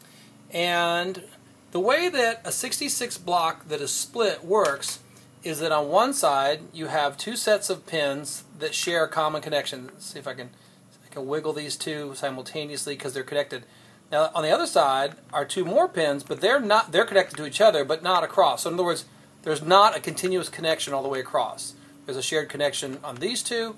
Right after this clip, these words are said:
shared connection on these two. So what a bridge clip does,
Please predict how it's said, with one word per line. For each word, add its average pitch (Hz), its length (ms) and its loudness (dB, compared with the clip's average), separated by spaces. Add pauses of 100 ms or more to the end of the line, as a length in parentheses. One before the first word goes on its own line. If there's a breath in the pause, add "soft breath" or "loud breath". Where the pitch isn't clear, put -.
(100)
shared 160 260 -4
connection 147 340 -4
on 139 200 -8
these 156 260 -4
two. 117 220 -8 (720 loud breath)
So 196 160 4
what 185 180 6
a 156 60 0
bridge 208 380 4
clip 135 280 -4
does, 156 680 2